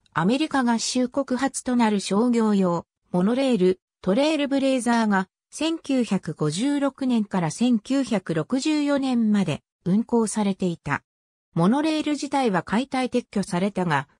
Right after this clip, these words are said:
車両はテキサス州、ウィルズポイントにて、住居に改装されて残っている。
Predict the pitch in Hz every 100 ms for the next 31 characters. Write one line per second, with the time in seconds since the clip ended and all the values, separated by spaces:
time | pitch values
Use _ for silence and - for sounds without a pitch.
0 | _ - 170 233 233 214 - _ _ 208
1 | - - 285 - - - 190 165 - _
2 | 196 208 294 302 - 233 247 247 247 240
3 | 220 - 165 - _ _ - 294 285 -
4 | 214 165 - 175 240 254 - 233 214 233
5 | 202 185 208 - 160 147 135 117